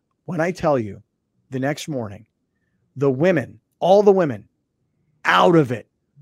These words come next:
knocked out, couldn't get out of bed. They were messed up. And I think they, they took more than they, their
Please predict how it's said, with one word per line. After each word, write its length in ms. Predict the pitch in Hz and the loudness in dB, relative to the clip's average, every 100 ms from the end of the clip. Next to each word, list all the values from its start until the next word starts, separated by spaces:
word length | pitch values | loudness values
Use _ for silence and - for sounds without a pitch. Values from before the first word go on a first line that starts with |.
| _ _ 135 | _ _ -8
knocked 560 | 151 185 190 190 - | -6 -2 0 -2 0
out, 320 | 180 165 165 | 2 2 0
couldn't 240 | - 208 202 | -4 -6 0
get 140 | 190 | 2
out 120 | 175 | 2
of 100 | 170 | 0
bed. 380 | 131 156 151 143 - | 2 2 2 0 -6
They 140 | 151 | -6
were 160 | 160 131 | -4 -6
messed 580 | 120 143 170 165 - 185 | -8 -8 -6 -6 -4 -4
up. 240 | 135 - _ _ _ _ - | -4 -8 _ _ _ _ -6
And 480 | 160 156 151 147 139 _ _ _ _ _ _ - | -2 0 0 -4 -8 _ _ _ _ _ _ -8
I 120 | 156 | -8
think 280 | - 190 165 | -6 -6 -4
they, 280 | 165 147 - | -2 -2 -4
they 240 | 143 135 127 _ | -8 -10 -10 _
took 260 | - 214 - | -4 -4 -4
more 320 | 190 190 190 | -4 -2 -2
than 160 | 160 160 | -4 -4
they, 160 | 151 | -4
their 320 | 147 143 139 | -4 -4 -4